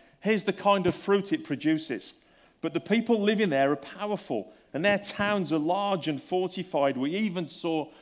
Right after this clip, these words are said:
giants there, the descendants of Anak. The Amalekites live in the Negev, and the Hittites, Jebusites,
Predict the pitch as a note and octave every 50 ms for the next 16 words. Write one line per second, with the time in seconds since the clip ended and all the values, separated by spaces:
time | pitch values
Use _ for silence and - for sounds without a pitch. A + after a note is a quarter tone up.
0 | - _ - - - C#3+ D#3+ F#3+ G3 F3+ E3+ E3+ - - - D3 C#3+ C3+ B2 A2
1 | G2+ - - - - _ _ _ _ _ _ _ _ _ _ _ _ _ _ _
2 | _ - C#3+ C3+ D3+ - - - F#3 F#3+ E3+ D3+ D#3 C#3+ - - D3+ B2+ D3 D3+
3 | E3 D#3+ C#3+ A2+ - - - - - _ _ _ _ _ _ _ _ _ _ _
4 | _ _ - D3+ D#3 D#3 F3+ G#3 A3 G3+ A3 - F3 D#3+ D3 - - - D#3 D#3
5 | D3 D3+ D3 C#3+ C#3+ D#3 E3+ F3+ C#3 D3 C3 A#2 B2 B2 B2 A#2+ A#2 - F3+ F3
6 | - - E3 D3+ D3+ - - - D#3 D#3 C#3+ C3+ D3+ C3 D3+ D3+ D#3 D3+ C#3 -
7 | - - -